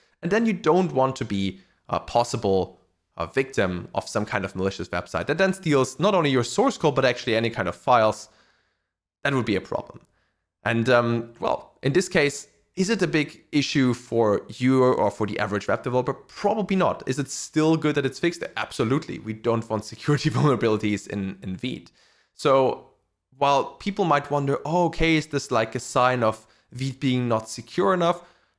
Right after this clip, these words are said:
No, these are all, like, quite some edge cases that need a certain level and are only there for the dev server. But it is really good that, first of all, as mentioned before, people check and report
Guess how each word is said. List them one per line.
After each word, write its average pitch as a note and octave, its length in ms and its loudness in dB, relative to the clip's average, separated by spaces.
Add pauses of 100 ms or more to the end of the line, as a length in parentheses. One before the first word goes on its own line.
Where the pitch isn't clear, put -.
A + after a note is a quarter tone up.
No, F#2 160 -4
these C#3+ 180 -4
are F3+ 100 2
all, G3+ 200 4
like, D#3 240 0
quite D3 500 -2
some E3 160 -2
edge - 240 -4
cases A#2 380 -2
that A2+ 200 -4
need A2+ 240 -2 (380)
a D3 60 -8
certain G#3+ 420 0
level C#3 240 4
and C#3+ 80 2
are - 140 0
only B2+ 420 0 (200)
there G#2+ 200 2
for - 160 -8
the F#2 80 -4
dev - 220 -4
server. G#3 420 0 (160)
But - 440 -4
it C#3+ 120 -2
is - 160 -4
really F3+ 160 0
good D#3+ 200 0
that, C3 180 -2
first G3 280 -2
of - 140 -4
all, G2+ 400 -2
as A#2+ 160 -8
mentioned G#2+ 280 -6
before, G2 240 -4
people - 540 -4
check - 380 -4
and A2 120 -6
report F#3 500 -2